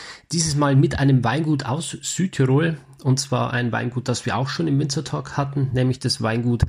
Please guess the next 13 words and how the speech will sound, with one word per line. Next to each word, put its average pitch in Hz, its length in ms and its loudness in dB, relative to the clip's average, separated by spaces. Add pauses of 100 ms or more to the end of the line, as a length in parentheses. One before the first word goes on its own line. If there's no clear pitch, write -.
Hans 127 460 -2
Rottensteiner. 127 920 0 (400)
Wir 127 100 2
werden 165 240 2
zusammen 156 560 2
drei 139 260 2
verschiedene 151 680 0
Weine 135 320 2
verkosten. 151 1040 -2
Darunter 120 500 0 (100)
sind 117 440 0
ein 107 420 -4
Weißburgunder, 151 1040 0